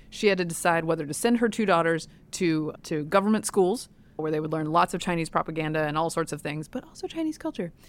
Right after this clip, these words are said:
or send them to expensive private schools. They decided Chinese schools.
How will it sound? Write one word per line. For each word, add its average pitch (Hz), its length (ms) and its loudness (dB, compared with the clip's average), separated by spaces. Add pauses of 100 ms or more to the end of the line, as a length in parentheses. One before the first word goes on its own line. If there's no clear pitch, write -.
(160)
or 208 300 4
send 196 200 0
them 180 100 -2
to 165 280 -2
expensive 160 560 -4
private - 240 -6
schools. - 280 -16
They 202 120 8
decided 165 440 2 (180)
Chinese 147 280 -6
schools. - 360 -12